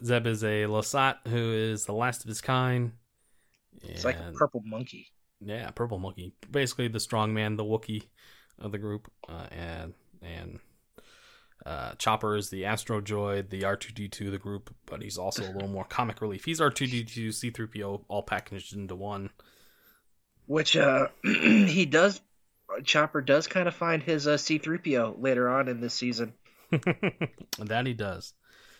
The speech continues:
Speaker 1: That he does. But, uh, so yeah, there's, there's the recap on what Star Wars Rebels is.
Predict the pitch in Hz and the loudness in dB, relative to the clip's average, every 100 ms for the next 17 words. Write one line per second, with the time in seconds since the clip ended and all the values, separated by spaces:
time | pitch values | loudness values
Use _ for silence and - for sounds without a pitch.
0 | - - 92 95 90 82 80 - - - | -20 -14 -8 -8 -8 -10 -12 -14 -16 -18
1 | _ _ _ 113 101 101 _ - 113 - | _ _ _ -16 -14 -16 _ -18 -16 -16
2 | _ - 127 117 - - 175 - - - | _ -10 -6 -6 -6 -4 -4 -4 -8 -20
3 | - _ - 160 123 120 113 127 120 101 | -20 _ 0 0 0 -4 -4 -6 -4 -4
4 | 90 - 90 95 101 98 - - - _ | -4 -8 -10 -8 -6 -6 -8 -14 -14 _
5 | _ - 113 101 98 92 113 110 98 87 | _ -6 -2 -2 -6 -8 -4 -4 -6 -10
6 | 85 - - - | -12 -12 -12 -12